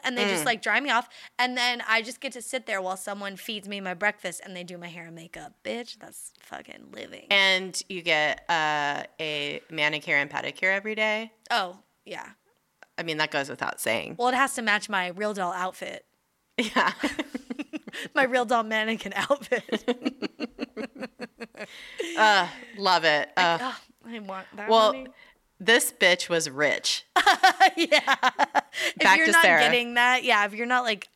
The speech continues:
Speaker 1: uh, understand, like, she was very loaded.
Speaker 2: But instead of, uh, spending it on, you know, self-indulgent things like we're talking about, she ended up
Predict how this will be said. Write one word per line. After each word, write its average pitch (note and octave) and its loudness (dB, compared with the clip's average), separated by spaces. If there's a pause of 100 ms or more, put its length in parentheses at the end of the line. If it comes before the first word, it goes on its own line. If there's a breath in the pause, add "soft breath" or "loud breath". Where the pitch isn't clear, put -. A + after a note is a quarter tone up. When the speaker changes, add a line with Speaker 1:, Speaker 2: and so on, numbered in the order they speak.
(100)
Speaker 1:
uh, G#3+ -6 (280)
understand, G3+ -6
like, G3 -6
she - -4
was F3+ -12 (220)
very F#3 -6
loaded. F3+ -16 (360)
Speaker 2:
But G#3+ 6
instead G#3 0
of, G#3+ -2
uh, E3 2
spending F3 -2
it C#3+ -2
on, C#3+ -4 (280)
you E3+ -12
know, C#3 -8 (760)
self-indulgent D#3+ -4
things C#3+ -8
like C3+ -8 (140)
we're D3+ -4
talking C#3 -4
about, C3 -4
she D#3 -4 (960 soft breath)
ended F3 0
up C3 0